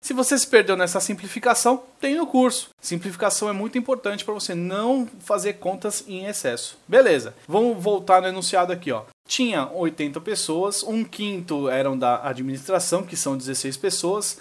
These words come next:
oitenta, desses oitenta, os dezesseis da manu-, da administração, beleza. O restante, que são sessenta e quatro, tinham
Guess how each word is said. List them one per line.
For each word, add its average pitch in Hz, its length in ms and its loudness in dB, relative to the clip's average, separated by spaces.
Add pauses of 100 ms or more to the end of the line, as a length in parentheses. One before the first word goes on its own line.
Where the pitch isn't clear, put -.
oitenta, 202 760 2 (280)
desses 175 360 2
oitenta, 170 680 0 (160)
os 175 140 -6
dezesseis 160 460 0
da 143 80 0
manu-, 143 360 -4
da 135 360 0
administração, 175 880 0 (120)
beleza. 165 580 6 (260)
O 269 100 4
restante, 262 580 6
que - 80 -8
são 151 180 0
sessenta 151 380 -6
e 156 40 -6
quatro, 202 440 2
tinham 151 440 -2